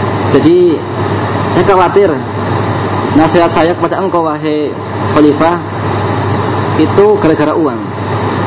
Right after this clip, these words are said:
gara-gara, gara-gara seratus dinar. Saya takut demikian, sehingga beliau nggak menerimanya. Saya nggak menerimanya uang tersebut, khawatir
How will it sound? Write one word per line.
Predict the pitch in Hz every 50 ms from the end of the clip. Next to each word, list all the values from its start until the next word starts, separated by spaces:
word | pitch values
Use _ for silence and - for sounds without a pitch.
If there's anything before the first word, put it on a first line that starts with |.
| -
gara-gara, | - 151 160 160 - 151 156 165 185 202 214 202 160 - -
gara-gara | 151 151 156 151 151 151 160 185 196 196 185 - - - - - -
seratus | - 160 160 160 175 - -
dinar. | 175 175 196 190 160 131 - - - - - - - - - - -
Saya | - 190 196 202 196
takut | 190 185 202
demikian, | 190 185 170 175 165 - 175 165 143 123 110 - - - - - - - - - - - - - - - - - -
sehingga | - 139 135 127 147 165 175 180 175 156 - - - - - - - - - - -
beliau | 131 131 147 143 170
nggak | 156 160 156
menerimanya. | 156 147 156 156 160 156 151 131 120 104 - - - - - - - - - - -
Saya | - 151 143
nggak | 185 180 180
menerimanya | 175 175 180 180 185 185 165 151
uang | 151 160 190 208 190 - - -
tersebut, | 156 170 165 165 165 147
khawatir | - 165 160 170 160 151